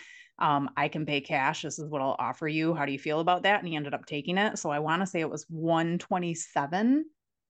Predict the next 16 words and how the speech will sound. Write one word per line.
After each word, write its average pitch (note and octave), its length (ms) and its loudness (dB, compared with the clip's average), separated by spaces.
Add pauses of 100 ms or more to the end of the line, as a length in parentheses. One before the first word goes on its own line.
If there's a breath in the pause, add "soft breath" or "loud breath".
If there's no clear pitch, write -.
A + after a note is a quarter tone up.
(180)
Um, E3 440 6
and E3+ 140 2
at E3 160 2
the E3+ 80 -2
time, E3+ 460 -4
it E3 120 -6
was D#3 120 -6
a D3+ 60 -6
three-bedroom, E3+ 1000 2
one E3+ 440 0
bath, D#3 480 0 (320)
main F3+ 400 -2
floor, E3+ 420 0
and D#3 180 -2
then D#3 160 0
there's, D3+ 480 -2